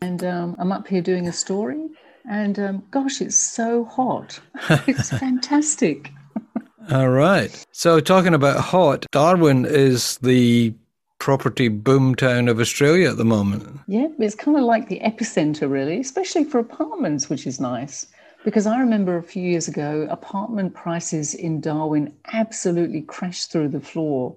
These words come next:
Speaker 1: A friend of ours bought an apartment up here and thought it would be a fantastic investment. And in fact, it turned out to be, you know, one of the worst things he'd ever bought. But had he hung on,
Speaker 2: Yeah.
Speaker 1: I mean, over the, over the last year, apartments have done incredibly well up here.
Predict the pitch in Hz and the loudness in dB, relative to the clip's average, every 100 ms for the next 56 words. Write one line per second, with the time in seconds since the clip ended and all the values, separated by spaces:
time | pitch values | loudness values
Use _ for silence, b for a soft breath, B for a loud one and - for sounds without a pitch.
0 | - 147 - 190 185 170 147 131 160 151 | -10 -8 -2 -2 0 0 0 -2 -4 -4
1 | 156 - 262 294 147 131 - 143 139 135 | -8 -8 -10 -6 -8 -8 -8 -6 -6 -6
2 | 147 170 - 151 156 156 156 170 - 214 | -6 -6 -6 -6 -6 -8 -6 -8 -6 -6
3 | 208 - 151 139 143 147 143 151 156 175 | -6 -4 -4 -4 -6 -6 -8 -6 -8 -6
4 | - - 170 160 180 165 151 151 - 156 | -8 -6 -10 -8 -6 -4 -4 -4 -6 -4
5 | 156 151 151 b b b _ _ - 151 | -2 -4 -8 b b b _ _ -6 -4
6 | 147 175 196 - 160 151 160 170 170 - | -4 -6 -10 -6 -4 -4 -2 -2 -2 -4
7 | 151 147 147 156 160 160 196 175 165 - | -4 -4 -2 -4 -4 -4 -4 -4 -6 -10
8 | - b b - - 196 - 240 240 214 | -20 b b -10 -8 -6 -4 0 2 0
9 | 202 185 185 175 160 156 240 269 _ - | -2 -2 0 -2 -4 -2 -2 -2 _ 0
10 | 123 127 143 127 190 202 190 175 - _ | 2 4 4 2 0 0 0 -2 -8 _
11 | - - 214 202 170 170 180 175 - 208 | -14 0 2 2 0 0 -2 -4 -4 0
12 | 190 143 131 - - 220 226 165 147 - | 2 0 -2 -6 -4 -4 -2 -4 -6 -4
13 | 156 147 160 165 - - - 294 247 170 | -2 -2 -4 -10 -12 -14 -6 -2 0 0
14 | 139 143 143 143 - 156 139 139 | 0 -2 -2 -6 -8 -6 -6 -6